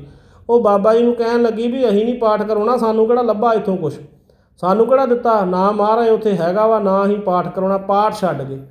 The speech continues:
ਤੇ ਖਾਲਸਾ ਜੀ, ਉਹਨਾਂ ਨੂੰ ਕੋਈ ਸਾਧੂ ਮਿਲਿਆ ਬਾਅਦ ਵਿੱਚ ਮਾਤਾ ਨੂੰ। ਮਾਤਾ ਕਹਿੰਦੀ ਵੀ, "ਸਾਨੂੰ ਕੱਖ ਮਿਲਿਆ ਨਹੀਂ।" ਉਹ ਸਾਧੂ ਕਹਿੰਦਾ, "ਤੁਹਾਨੂੰ ਮਿਲਣਾ ਵੀ ਨਹੀਂ।"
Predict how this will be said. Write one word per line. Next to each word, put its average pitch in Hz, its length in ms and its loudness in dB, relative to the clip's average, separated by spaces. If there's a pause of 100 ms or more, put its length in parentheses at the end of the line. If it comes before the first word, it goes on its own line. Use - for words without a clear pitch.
(440)
ਤੇ 220 140 2
ਖਾਲਸਾ 208 440 2
ਜੀ, 269 80 -2
ਉਹਨਾਂ 269 340 2
ਨੂੰ 262 140 0
ਕੋਈ 247 140 -2
ਸਾਧੂ 247 380 0
ਮਿਲਿਆ 151 400 -2 (240)
ਬਾਅਦ 180 240 0
ਵਿੱਚ 202 180 -4
ਮਾਤਾ 143 380 -4
ਨੂੰ। 127 100 -12 (520)
ਮਾਤਾ 202 300 2
ਕਹਿੰਦੀ 233 260 -2
ਵੀ, 262 60 -6
"ਸਾਨੂੰ 220 320 -2
ਕੱਖ 233 240 -2
ਮਿਲਿਆ 202 380 0
ਨਹੀਂ।" 214 340 -2
ਉਹ 214 80 -8
ਸਾਧੂ 208 320 -2
ਕਹਿੰਦਾ, 240 260 -2
"ਤੁਹਾਨੂੰ 208 320 -2
ਮਿਲਣਾ 196 360 0
ਵੀ 196 160 -2
ਨਹੀਂ।" 127 220 -6